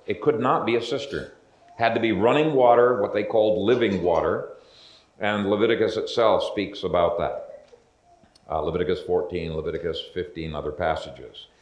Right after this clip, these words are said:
Now, what the inspired scripture itself says about the spring of water under the temple, I think is most noteworthy. And I think these passages make absolutely no sense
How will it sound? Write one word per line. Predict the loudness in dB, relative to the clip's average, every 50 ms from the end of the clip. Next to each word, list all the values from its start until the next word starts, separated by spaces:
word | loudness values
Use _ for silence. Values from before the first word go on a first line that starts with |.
| -12 -12 -12 -12 -12 -10 -4
Now, | -2 -2 0
what | 2 4 4 4 4 2
the | 2 0
inspired | 0 0 -2 -4 -4 0 2 4 4 4 4 2
scripture | 0 -4 -4 -4 -4 -4 -2 -2 -2 -2
itself | -4 -4 -4 0 2 2 4 4 2 0 -2
says | 0 0 0 0 0
about | 0 0 0 0 -2 -2 -4
the | -6
spring | -8 -8 -10 -14 -10 -6 -4 -4 -4 -4 -4 -4
of | -4 -4 -4 -4
water | -2 0 2 4 4 4 2 0 0 -2
under | -2 -2 -2 -2 -2 -4
the | -4 -6
temple, | -6 -4 -4 -4 -4 -4 -6 -4 -4 -4 -4 -4 -6 -10 -14 -18 -8 -2
I | 0 2 2
think | 2 2 0
is | 0 -4 -4
most | -4 -4 -4 -4 -4 -6 -6
noteworthy. | -4 -4 -4 -2 -2 -2 -2 -2 -2 -2
And | -2 -2
I | 0 0 0
think | 0 -2 -4 -4 -4 -2
these | -2 0 0 0 -2 -4
passages | -4 -2 -2 -2 -2 -4 -6 -8 -8 -8 -8 -8 -6
make | -4 -4 -4 -6 -6 -6
absolutely | -4 -4 -4 -6 -8 -8 -6 -6 -4 -4 -4 -2
no | -2 -2 -2 -2
sense | -4 -4 -4 -6 -6 -6 -6 -10 -14 -18 -18